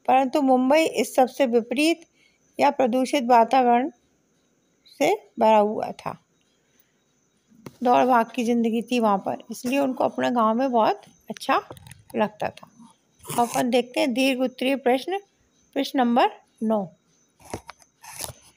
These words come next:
बांध बनाने के लिए लोगों को अपने घरों से हटा,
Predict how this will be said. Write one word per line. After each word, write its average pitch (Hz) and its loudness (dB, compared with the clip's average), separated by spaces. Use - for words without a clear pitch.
बांध 302 4
बनाने 320 4
के 330 0
लिए 320 4
लोगों 302 4
को 302 2
अपने 294 0
घरों 269 2
से 269 -2
हटा, 240 2